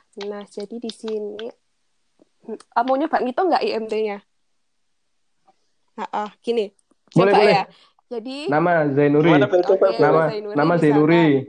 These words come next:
Speaker 1: Ini apa, nah,
Speaker 3: Bukan, sumpah.
Speaker 1: cek tau
Speaker 2: Nama
Speaker 1: ya.
Speaker 2: Zainuri, umur dua puluh dua
Speaker 1: Nah, jadi,
Speaker 2: tahun.
Speaker 1: eh, rumusnya
Speaker 2: Oh, belum.
Speaker 1: kalau I M T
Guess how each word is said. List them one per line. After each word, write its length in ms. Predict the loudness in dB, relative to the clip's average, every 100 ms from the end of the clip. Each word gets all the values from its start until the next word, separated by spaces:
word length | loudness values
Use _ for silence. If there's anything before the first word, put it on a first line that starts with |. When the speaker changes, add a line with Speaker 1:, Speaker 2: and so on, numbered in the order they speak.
| -10 _ _ _ _ _ _ _
Speaker 1:
Ini 220 | -14 -12 -12
apa, 260 | -12 -8 -6
nah, 320 | -6 -10 -10
Speaker 3:
Bukan, 180 | -4 -2 -2
sumpah. 280 | -4 0 -2 -2
Speaker 1:
cek 180 | -8 -6
tau 140 | -2 2
Speaker 2:
Nama 140 | 4
Speaker 1:
ya. 60 | 4
Speaker 2:
Zainuri, 320 | 4 4 4 4
umur 160 | 4 4 2
dua 80 |
puluh 160 | 2 2
dua 160 | 2 2
Speaker 1:
Nah, 0 |
jadi, 80 |
Speaker 2:
tahun. 260 | 2 2 2 -2 -8 -20 _ _ _ _ _ _ _
Speaker 1:
eh, 220 | -12 -10 -8
rumusnya 440 | -10 -10 -6 0
Speaker 2:
Oh, 80 | 2
belum. 200 | 4 4 2
Speaker 1:
kalau 80 |
I 40 | -4
M 140 | -12
T 80 | -12